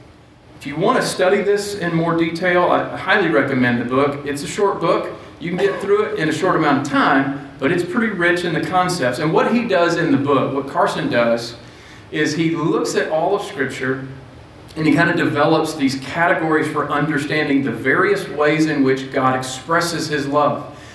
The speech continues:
And he doesn't express all of those aspects of his love to the same people group and to the same, to, to everyone. So I'll give you, uh, some of the categories that he comes up with. Number one, one of the ways that God shows his love is God has this peculiar love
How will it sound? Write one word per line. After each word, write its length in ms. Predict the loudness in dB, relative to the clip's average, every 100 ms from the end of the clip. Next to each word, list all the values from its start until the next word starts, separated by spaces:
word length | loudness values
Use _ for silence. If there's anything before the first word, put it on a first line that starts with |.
| -14 -2
And 180 | 0 2
he 80 |
doesn't 420 | 2 2 2 2 -2
express 520 | -4 0 0 0 0
all 400 | 0 2 2 2
of 80 | 2
those 180 | 0 0
aspects 560 | 0 0 0 -2 0
of 160 | -2 -2
his 160 | -2
love 560 | 2 2 2 0 -4 -10 -10
to 120 | -2
the 120 | 0 0
same 480 | 0 2 2 2
people 520 | 0 -2 -2 2 2 2
group 360 | 0 0 0
and 160 | -2 -2
to 120 | -4
the 80 | -4
same, 560 | -2 2 2 2 0 -4
to, 140 | -6
to 160 | -2 0
everyone. 560 | 0 2 0 -2 -8 -14 -20 -20 -20 -20 -4
So 140 | 0
I'll 200 | 2 2
give 120 | 2
you, 200 | 2 2
uh, 140 | 0 -2
some 260 | -2 0
of 80 | 0
the 80 | 0
categories 540 | 0 2 2 2 2
that 80 | 0
he 80 | 0
comes 260 | 0 0
up 200 | 2 0
with. 360 | -2 -2 -4 -8 -14 -20 -20 -20 -20 -6
Number 240 | -2 0
one, 560 | 0 0 0 0 -2 0
one 120 | 0
of 80 | 0
the 80 | 0
ways 360 | 0 0 -2
that 180 | -4 -2
God 280 | -2 0 -2
shows 400 | -4 -2 0 0
his 180 | -2 -2
love 380 | -2 -2 -4 -4
is 120 | -4
God 280 | 0 2 2
has 260 | 2 0 0
this 200 | -2 -2
peculiar 840 | -4 -4 -4 -4 -2 0 0 2
love 640 | 2 2 2 2 0 -4